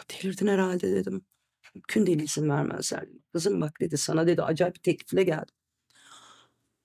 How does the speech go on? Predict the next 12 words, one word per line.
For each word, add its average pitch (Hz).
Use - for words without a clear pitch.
Dedim, 165
"Mümkün 180
değil 208
abi. 208
Neco 165
babam 208
yani 170
yok, 208
ben 180
yapamam, 185
tepiyorsun," 190
dedi. -